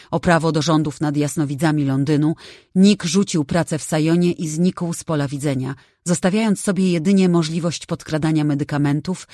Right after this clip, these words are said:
i wybierania gotówki z konta w możliwie jak największych ilościach. W ciągu kilku dni jego twarz pojawiła się tuż obok mojej na ekranach w całym mieście. „Myślisz, że to sprawka Jacksona?”, skinął na gruzy pozostałe z kościoła.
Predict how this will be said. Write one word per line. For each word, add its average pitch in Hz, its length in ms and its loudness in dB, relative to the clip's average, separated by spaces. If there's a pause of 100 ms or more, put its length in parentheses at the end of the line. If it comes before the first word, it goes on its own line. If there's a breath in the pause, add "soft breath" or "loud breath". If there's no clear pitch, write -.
(200 loud breath)
i 202 100 2
wybierania 175 520 4
gotówki 151 440 -6
z - 80 -10
konta 135 400 0
w 127 80 -6
możliwie 147 600 -2
jak 156 280 -4
największych 135 540 -4
ilościach. 101 580 -12 (540)
W - 60 -20
ciągu 170 280 2
kilku 170 340 -2
dni 165 340 0 (300 loud breath)
jego 185 220 4
twarz 175 300 -2
pojawiła 151 480 -2
się 143 160 -6
tuż - 200 -8
obok 147 340 -6
mojej 139 360 2
na 139 160 -2
ekranach 131 480 -6
w - 60 -20
całym 107 300 -8
mieście. 90 340 -10 (880)
„Myślisz, - 540 -6
że 214 140 -8
to 185 100 -6
sprawka 160 480 -6
Jacksona?”, 139 580 -4 (460)
skinął 151 320 0
na 143 140 0
gruzy 139 360 -2
pozostałe 139 520 -6
z - 80 -12
kościoła. 135 500 -6